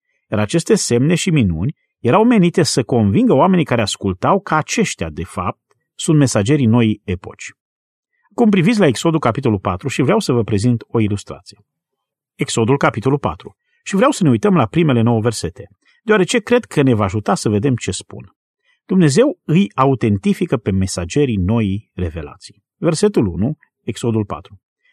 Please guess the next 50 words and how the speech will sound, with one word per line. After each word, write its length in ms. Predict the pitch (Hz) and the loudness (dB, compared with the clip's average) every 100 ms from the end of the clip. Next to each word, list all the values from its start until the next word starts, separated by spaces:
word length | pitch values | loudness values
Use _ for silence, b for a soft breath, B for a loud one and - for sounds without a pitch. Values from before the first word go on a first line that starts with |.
| _ | _
Moise 260 | 226 226 | 0 2
a 40 | 165 | 2
răspuns 320 | 151 - 113 | 2 0 0
și 60 | 101 | 0
a 40 | |
zis: 220 | 87 76 - _ _ | -4 -8 -16 _ _
„Iată 400 | - 185 262 - | -2 0 0 0
că 200 | - 156 | -2 2
nu 180 | 135 262 | 4 4
au 120 | 277 | 2
să 140 | 160 123 | 2 2
mă 120 | 113 | 0
creadă 300 | 104 92 92 | 0 -4 -2
și 180 | - 113 | -2 0
nici 420 | 127 240 247 - | 2 2 0 -2
nu 140 | 120 | 0
au 100 | 135 | 0
să 120 | 117 | 0
asculte 380 | 101 - 165 135 | -4 -4 -4 -2
de 100 | 107 | -2
glasul 320 | 101 104 - | -2 -2 -4
meu, 220 | 87 71 - _ _ | -4 -6 -14 _ _
ci 120 | - | -2
vor 200 | 202 196 | 2 2
zice: 300 | 151 165 - | 2 0 0
'Nu 200 | 113 233 | 2 2
ți 100 | - | 0
s-a 140 | 135 101 | -2 -2
arătat 280 | 98 90 | -2 -4
Domnul.'” 380 | 82 71 67 - _ _ _ _ | -8 -10 -14 -20 _ _ _ _
El 160 | 123 | -2
zice: 300 | 117 131 120 98 _ | 0 0 -2 -4 _
„Acum 240 | - 120 | -10 -2
mă 80 | 143 | 0
voi 140 | 151 156 | 0 0
duce 220 | 208 180 | 0 0
la 100 | 135 | 0
poporul 400 | 120 107 156 117 | 0 -2 0 0
Israel, 580 | 110 107 98 80 127 - _ _ | 0 0 -2 -2 -6 -10 _ _
le 140 | - | -2
voi 160 | 156 165 | 0 0
spune 320 | - 202 233 | 0 0 0
că 80 | - | 2
l-am 140 | 131 | 2
văzut 200 | 107 113 | 2 0
pe 100 | 175 | 0
Dumnezeu 440 | 139 98 90 92 139 | 0 0 0 0 -2
într-un 220 | 123 110 | -2 -2
rug 160 | 98 107 | -2 -2
aprins. 380 | 95 71 - | -6 -10 -14